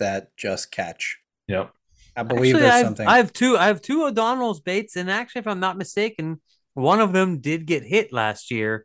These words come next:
Speaker 2: Mm-hmm.
Speaker 3: Like, a verified, I saw the muskie. It was a very small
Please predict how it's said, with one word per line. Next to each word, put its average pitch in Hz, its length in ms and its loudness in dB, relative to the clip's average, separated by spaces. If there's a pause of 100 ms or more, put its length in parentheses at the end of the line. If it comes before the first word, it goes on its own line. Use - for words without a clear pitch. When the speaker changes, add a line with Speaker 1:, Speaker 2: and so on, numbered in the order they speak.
(140)
Speaker 2:
Mm-hmm. 101 380 -4 (420)
Speaker 3:
Like, 147 160 2
a 131 120 0
verified, 156 760 2
I 131 120 2
saw 143 260 -2
the 139 80 0
muskie. 139 600 -4
It - 40 -20 (220)
was 175 80 2
a 151 40 2
very 160 200 4
small 131 480 4